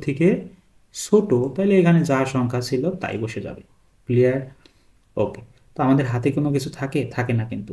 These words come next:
তাহলে এখানে ওয়ান আছে, ওয়ানই বসে গেল। তাহলে finally হেক্সাডেসিমালে কিন্তু আমরা একটা যোগ পেয়ে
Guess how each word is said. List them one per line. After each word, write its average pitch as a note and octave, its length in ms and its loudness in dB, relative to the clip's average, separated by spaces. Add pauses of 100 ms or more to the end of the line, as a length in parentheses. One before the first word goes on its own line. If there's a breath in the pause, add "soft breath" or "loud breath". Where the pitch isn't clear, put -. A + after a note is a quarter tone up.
তাহলে D#3 220 -4
এখানে B2 280 -2
ওয়ান A#2 240 2
আছে, E3 180 -2 (140)
ওয়ানই A2+ 300 0
বসে G#2+ 220 -6
গেল। G#2+ 100 -10 (120)
তাহলে A2+ 160 -8 (100)
finally C3 440 2
হেক্সাডেসিমালে A#2+ 720 -2
কিন্তু A#2+ 240 -4
আমরা A2+ 180 0
একটা A#2 260 -6 (180)
যোগ B2+ 260 4 (560 loud breath)
পেয়ে G#2 200 0